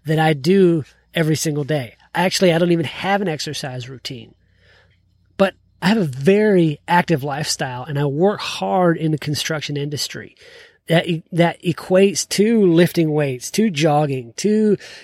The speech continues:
going for a walk, 'cause I don't have a sedentary lifestyle. This right here, while I'm recording the podcast, is the, the most still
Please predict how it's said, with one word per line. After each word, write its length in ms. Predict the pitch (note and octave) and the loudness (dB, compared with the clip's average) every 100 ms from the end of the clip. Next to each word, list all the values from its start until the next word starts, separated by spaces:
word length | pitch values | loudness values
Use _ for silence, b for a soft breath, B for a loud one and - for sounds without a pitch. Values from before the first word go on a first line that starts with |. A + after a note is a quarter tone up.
| B | B
going 340 | F3 F3 F3 D#3 | -4 0 0 -2
for 180 | E3 | -2
a 80 | D#3 | -2
walk, 420 | C#3+ D#3+ D3 - | -2 -2 -2 -4
'cause 140 | - D3+ | -2 2
I 60 | |
don't 180 | F#3 G3 | 2 0
have 360 | - F3+ F#3 E3+ | -2 0 0 0
a 60 | |
sedentary 560 | - F3+ E3 D#3 D3+ D3+ | -2 -2 -2 -4 -4 -4
lifestyle. 720 | C3+ E3+ - - A2+ G#2 - b b b b b _ F3 | -4 -4 -4 -4 -8 -10 -16 b b b b b _ -10
This 400 | D3+ G#3 - G3 | 2 2 2 0
right 160 | F3+ | -2
here, 360 | - G#3+ G#3+ F#3 | 0 2 4 4
while 160 | F3 | 4
I'm 100 | E3+ | 2
recording 340 | D#3+ - F3+ D#3+ | -2 -2 0 0
the 60 | |
podcast, 640 | C#3 E3 F3+ - D#3 C#3+ - | -4 -6 -6 -6 -6 -6 -6
is 240 | F3+ D3 | -4 -2
the, 240 | C#3+ D#3+ D#3 | -2 -2 -4
the 100 | D#3 | -6
most 300 | D3 F3 F#3 | -4 0 0
still 800 | - - - - F#3+ G#3 F#3 F3 | 0 -4 -4 -4 0 2 2 0